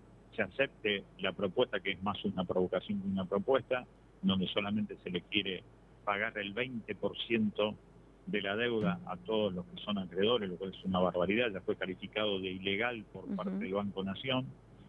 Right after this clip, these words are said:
Speaker 1: pero lamentablemente el gobierno nacional, incluso el presidente de la Nación, las últimas declaraciones que hizo,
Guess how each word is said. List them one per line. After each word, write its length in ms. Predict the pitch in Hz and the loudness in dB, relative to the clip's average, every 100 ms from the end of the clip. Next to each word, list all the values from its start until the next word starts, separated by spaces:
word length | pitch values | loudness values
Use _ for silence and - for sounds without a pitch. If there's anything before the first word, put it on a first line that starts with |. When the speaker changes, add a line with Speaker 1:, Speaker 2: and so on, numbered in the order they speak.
| - - - - | -20 -20 -16 -4
Speaker 1:
pero 160 | 101 101 | 0 0
lamentablemente 720 | 101 107 127 135 135 139 123 | -2 -2 2 2 0 -2 0
el 60 | |
gobierno 280 | 104 110 120 | 4 4 4
nacional, 400 | 107 92 101 131 | 0 0 0 2
incluso 320 | 107 113 - | 2 0 -2
el 80 | 95 | -2
presidente 520 | - 92 101 107 107 | -4 -4 -2 0 0
de 40 | 98 | 0
la 120 | 95 | 0
Nación, 280 | 92 123 120 | -4 -2 -2
las 180 | 98 | 0
últimas 340 | 107 92 95 90 | -2 -4 -2 -2
declaraciones 680 | 92 92 90 90 104 101 | -2 0 0 0 -2 -2
que 140 | - 104 | -2 -4
hizo, 340 | 113 120 120 | -4 -4 -4